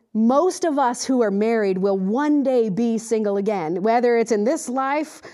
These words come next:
or for sure in the new heavens and the new earth. You know, secondly, singleness, it directly affects us all. We are a body. We belong to one another. I mean, I need to know what the Christian life is like for you,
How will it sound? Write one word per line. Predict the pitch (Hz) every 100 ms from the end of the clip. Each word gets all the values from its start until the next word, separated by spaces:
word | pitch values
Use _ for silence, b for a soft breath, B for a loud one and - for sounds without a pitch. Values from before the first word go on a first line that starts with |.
| B B
or | 254 262
for | 240
sure | 220 - - 349 220
in | 208 214
the | 202
new | 226
heavens | 214 226 185 175
and |
the | 175
new | 175 175
earth. | 143 - _ b b b b _ _ _ _ _ _ _
You | -
know, | 190
secondly, | - 254 233 165 151 160 _ _ _ _ _ _
singleness, | - 277 294 302 294 -
it | 254
directly | 247 247 254 269
affects | 247 233 233
us | 214 196
all. | 208 160 _ _ _ _ _ _ _ _ _ _ _ _ _ _ -
We | 233
are | 247 262
a | 269
body. | 240 247 196 156 - _ _ _ _ _ _ _
We | 226
belong | 233 269 240 233 247 247 240 _
to | 262
one | 220 220
another. | 214 202 208 170 B B
I | 240
mean, | 240
I | 226 254 320
need | 320 320 262
to | 269
know | 262 240
what | 233 220
the |
Christian | 226 262 247 254
life | 226 226 226
is | 196
like | 190 196
for | - 185
you, | 165 185 240 349